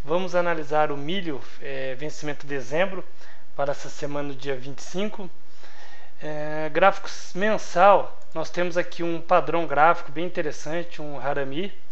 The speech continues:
ok? É um padrão aí que pode sinalizar uma reversão,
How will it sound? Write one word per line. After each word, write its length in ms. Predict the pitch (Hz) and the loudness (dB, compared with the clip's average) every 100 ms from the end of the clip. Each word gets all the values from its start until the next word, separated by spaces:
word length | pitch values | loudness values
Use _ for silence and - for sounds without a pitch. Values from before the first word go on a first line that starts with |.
| - - - - - - | -2 -2 0 0 0 0
ok? 260 | 139 143 - - - - - | -2 -2 -2 -2 -2 -2 -2
É 80 | |
um 100 | 139 | -2
padrão 460 | 135 143 135 139 139 | -2 0 0 0 -2
aí 140 | 139 | -2
que 160 | 139 - | -2 -2
pode 560 | - 139 131 135 139 131 | 0 0 0 -2 -2 -2
sinalizar 500 | - 139 135 123 135 | -2 0 -2 0 0
uma 120 | 127 | 0
reversão, 720 | 131 127 131 113 - 143 175 | 0 -2 -2 -2 0 0 0